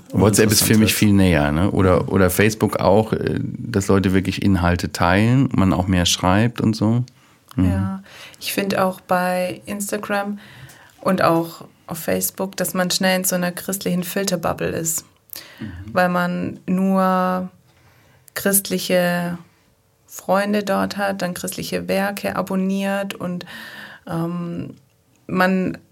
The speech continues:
Speaker 3: also es ist nicht mehr so evangelistisch irgendwie, weil diese Inhalte natürlich dann auch vor allem Christen gezeigt werden durch den Algorithmus. Und, ähm, das finde ich ist auch so ein bisschen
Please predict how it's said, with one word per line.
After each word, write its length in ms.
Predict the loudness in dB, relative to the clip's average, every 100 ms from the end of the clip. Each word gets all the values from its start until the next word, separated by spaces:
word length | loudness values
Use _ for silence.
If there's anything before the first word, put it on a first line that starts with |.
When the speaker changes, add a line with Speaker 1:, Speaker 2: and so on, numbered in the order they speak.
| _
Speaker 3:
also 240 | 0 2 2
es 180 | 0 0
ist 140 | -2
nicht 160 | -2 0
mehr 140 | 0
so 120 | 2
evangelistisch 880 | 0 0 0 0 0 0 0 -2 -4 -4
irgendwie, 440 | -4 -4 -8 -6
weil 120 | -6
diese 220 | -6 -8
Inhalte 440 | -6 -4 -2 -4 -4
natürlich 560 | -6 -6 -8 -8 -10 -18 -20 -20 -20 -20 _
dann 160 | -4 -2
auch 80 |
vor 140 | 0 2
allem 220 | 2 0
Christen 340 | -4 -6 -4
gezeigt 540 | -4 -2 0 0 -2 -4
werden 180 | -4 -4
durch 100 | -6
den 160 | -6
Algorithmus. 680 | -4 -4 -6 -12 -10 -8 -8
Und, 320 | -8 -8 -8 -10 -18 -20 -20 -20 -20 _
ähm, 340 | -8 -6 -6 -8
das 260 | -8 -8 -6
finde 220 | -2 -2
ich 120 | -4
ist 180 | -6 -4
auch 200 | -6 -4
so 260 | -6 -4 -6
ein 60 | -8 _ _ _ _ _
bisschen 640 | -8 -4 -2 -2 -4 -8